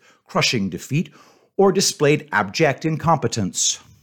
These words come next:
The Army of the Potomac had met with a series of stinging defeats at the hands of the Confederate Army of Northern Virginia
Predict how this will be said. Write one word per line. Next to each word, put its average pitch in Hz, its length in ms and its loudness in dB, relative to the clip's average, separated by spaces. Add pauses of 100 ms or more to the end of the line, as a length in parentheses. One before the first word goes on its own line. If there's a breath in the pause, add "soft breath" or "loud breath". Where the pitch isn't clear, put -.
(1080 loud breath)
The 208 120 2
Army 180 420 2
of 123 180 -2
the 143 120 -4
Potomac 143 540 -4
had 143 200 -6
met 175 180 -4
with 170 100 -6
a 175 60 -2
series 175 360 2
of 190 80 -2
stinging 151 720 0
defeats 120 500 -8
at 165 100 -8
the 165 100 -2
hands 143 420 -2
of 156 140 -6
the 165 80 -4
Confederate 139 680 -2
Army 120 320 -2
of 110 120 -4
Northern 123 500 -4
Virginia 117 600 -2